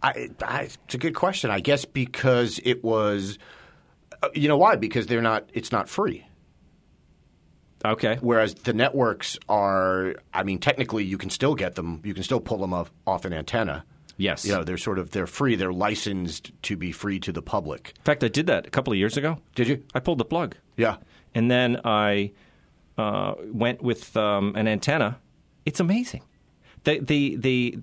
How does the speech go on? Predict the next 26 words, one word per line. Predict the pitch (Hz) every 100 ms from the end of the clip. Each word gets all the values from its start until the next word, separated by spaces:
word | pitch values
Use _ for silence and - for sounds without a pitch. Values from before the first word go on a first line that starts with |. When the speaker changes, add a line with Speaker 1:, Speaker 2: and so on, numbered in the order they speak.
| -
Speaker 2:
the | 143 131
high | 160 196
definition | 190 180 156 131
signal, | - 208 101 85
Speaker 1:
Mm-hmm. | 127 113 90 - _ _
Speaker 2:
you | 120 131
know, | 117 107
I | 135
thought, | 156 151
"Oh, | 202
maybe | 143 151 143
let's | 131 143 -
try | 170 143
this | 156 -
out." | 104 90
You | 104
know, | 107
I |
heard | 123 104
it's | -
really | 113 101
good. | 120 95
Speaker 1:
Right. | 110
Speaker 2:
It's, | 101 -
like, | - 127
pristine. | - 202 - 233 220 226